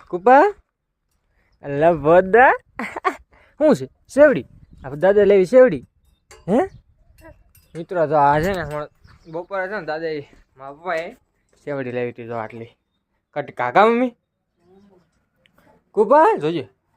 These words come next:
કુપાલ? <laughs> કુપાલ? દાંત કાઢે મિત્રો. તો મિત્રો, હવે વીડિયો આપણે અહીં જ એન્ડ કરવો પડશે. કા કુપાલ? <laughs> કેમ કે મારે થોડું કામ છે.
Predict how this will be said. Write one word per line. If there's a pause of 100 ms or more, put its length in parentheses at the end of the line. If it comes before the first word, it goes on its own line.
(160)
કુપાલ? (840)
<laughs>
કુપાલ? (840)
દાંત
કાઢે
મિત્રો.
તો
મિત્રો,
હવે
વીડિયો
આપણે
અહીં
જ
એન્ડ
કરવો
પડશે.
કા
કુપાલ? (1160)
<laughs>
કેમ
કે
મારે
થોડું
કામ
છે.